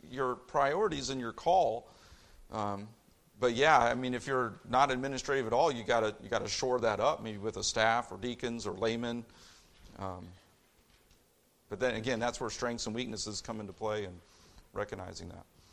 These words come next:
Any other comments or questions? We'll finish a little early today. Uh, again, you may still be working through that. You may wanna take it home and, and, uh, go through that s-, further or discuss it with somebody. But I hope that this series has been a help. We'll start a new series,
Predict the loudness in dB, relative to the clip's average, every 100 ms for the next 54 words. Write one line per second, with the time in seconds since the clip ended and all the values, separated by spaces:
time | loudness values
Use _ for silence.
0 | -20 -10 0 4 6 10 8 8 0 4
1 | 4 6 0 -4 -10 -10 -6 -2 0 4
2 | 6 8 8 6 4 2 4 6 4 2
3 | -10 -20 -20 -20 _ -2 0 0 -4 -6
4 | -2 0 0 -2 0 0 2 2 2 0
5 | -6 -4 2 8 8 6 0 -2 -2 -2
6 | 0 -2 -2 -2 -2 -2 -4 -8 -14 -20
7 | -20 -20 -8 -6 -4 -4 -4 -2 -2 -2
8 | 0 0 0 -4 -10 -12 -6 0 2 4
9 | 4 2 0 -4 -10 -8 -2 0 0 -2
10 | -2 -4 0 0 0 -6 -16 -8 -2 0
11 | 0 -4 -6 -8 -6 -4 -4 -4 -4 -6
12 | -6 -8 -4 0 0 0 -4 2 2 2
13 | -2 -4 -2 -2 0 2 2 0 -2 -6